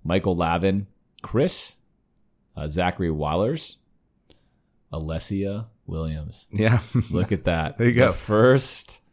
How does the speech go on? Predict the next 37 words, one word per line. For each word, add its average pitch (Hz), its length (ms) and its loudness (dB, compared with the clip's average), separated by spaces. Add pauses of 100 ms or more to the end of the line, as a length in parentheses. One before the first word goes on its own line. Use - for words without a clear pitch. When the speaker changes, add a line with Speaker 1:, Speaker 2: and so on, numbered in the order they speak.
(200)
Speaker 1:
the 101 100 4
Speaker 2:
The 95 40 2
first, 123 200 6
Speaker 1:
first 127 160 4
wife 104 360 6
of 101 60 2
the 90 80 2
pod. 85 320 4
Speaker 2:
the 107 40 4
Speaker 1:
The - 40 -2
Speaker 2:
first 131 180 4
Speaker 1:
first 101 100 6
Speaker 2:
lady. 104 120 6
Speaker 1:
lady 92 460 4
of 73 100 -6
the 71 80 -6
pod. 69 460 -6
Speaker 2:
Yeah. 90 280 -2 (180)
Speaker 1:
Uh, 80 480 0
David 98 380 2
Steinfeld, 98 680 2
Chris 107 300 0
Yanes, 87 560 -2
Cody 113 340 4
Davidson, 80 800 -2 (460)
Kay 117 260 2
Hodges. 92 540 0
Speaker 2:
It's 131 80 -6
Chris 110 160 2
Hodges, 101 340 2
the 90 80 -4
Swamp 98 300 -2
King 98 160 -2
himself. 92 340 -2
Speaker 1:
There 73 100 -2
he 82 140 2
is. 104 440 2